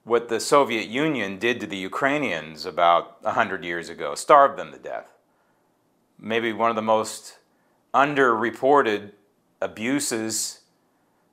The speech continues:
and mass murders in the history of the world. But it goes beyond that.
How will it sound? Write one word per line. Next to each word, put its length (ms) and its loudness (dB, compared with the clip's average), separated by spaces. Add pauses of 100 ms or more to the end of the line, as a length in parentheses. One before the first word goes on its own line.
(360)
and 180 -6
mass 320 2
murders 880 0
in 180 -8
the 60 -4
history 360 -2
of 80 -2
the 60 -4
world. 360 6 (960)
But 140 2
it 60 4
goes 380 2 (800)
beyond 440 4
that. 440 4